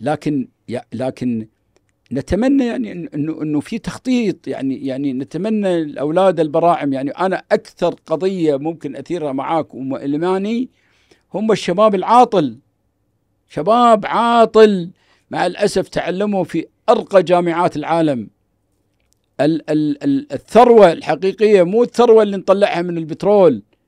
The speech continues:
الثروة الحقيقية أبنائنا، أبنائنا اللي قاعدين. أنا عندي مثلا بنت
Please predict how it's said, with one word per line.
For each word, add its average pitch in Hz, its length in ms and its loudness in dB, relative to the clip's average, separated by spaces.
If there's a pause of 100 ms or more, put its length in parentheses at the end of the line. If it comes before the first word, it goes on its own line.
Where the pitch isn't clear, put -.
(520)
الثروة 196 420 2
الحقيقية 160 720 -2
أبنائنا، 170 720 0 (800)
أبنائنا 208 480 0
اللي 180 180 0
قاعدين. 170 500 -2
أنا 170 200 -4
عندي 175 240 -6
مثلا 151 380 -4
بنت 214 360 -2